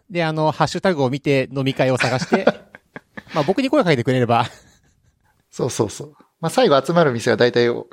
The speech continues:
Speaker 2: 決まってるから、まあ、天神エリアに宿取っとくと、比較的た-、楽しいですけど、博多エリアも天神エリアも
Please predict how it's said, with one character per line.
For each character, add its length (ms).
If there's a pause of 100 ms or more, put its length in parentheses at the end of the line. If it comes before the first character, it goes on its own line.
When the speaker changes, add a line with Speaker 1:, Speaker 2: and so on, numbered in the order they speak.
(140)
Speaker 2:
決 120
ま 80
っ 80
て 100
る 100
か 120
ら、 240 (960)
ま 120
あ、 20
天 260
神 180
エ 120
リ 160
ア 60
に 160
宿 200
取 160
っ 20
と 120
く 140
と、 380 (220)
比 140
較 180
的 460 (720)
た-、 120 (220)
楽 220
し 120
い 40
で 80
す 80
け 80
ど、 160 (240)
博 280
多 100
エ 60
リ 120
ア 40
も 80
天 160
神 120
エ 40
リ 60
ア 60
も 260